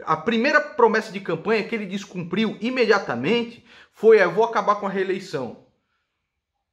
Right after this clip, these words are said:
Isso ele descumpriu imediatamente.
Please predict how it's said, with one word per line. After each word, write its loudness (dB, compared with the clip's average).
Isso 0
ele 0
descumpriu -2
imediatamente. -2